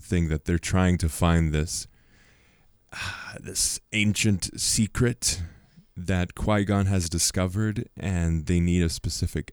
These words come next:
aspect of the Force to be able to fully embrace the power. I'm not sure.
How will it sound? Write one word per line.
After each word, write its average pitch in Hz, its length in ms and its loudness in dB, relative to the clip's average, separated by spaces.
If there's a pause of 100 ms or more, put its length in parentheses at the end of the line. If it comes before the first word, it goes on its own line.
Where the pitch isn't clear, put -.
aspect 90 580 -2
of 98 140 -2
the 110 100 2
Force 110 460 -4
to - 100 -4
be 92 160 0
able 90 220 0
to 80 200 -2
fully 85 580 -2 (680)
embrace 87 520 6
the 92 100 0
power. 123 680 -4 (920)
I'm 101 140 4
not 120 180 2
sure. - 320 -4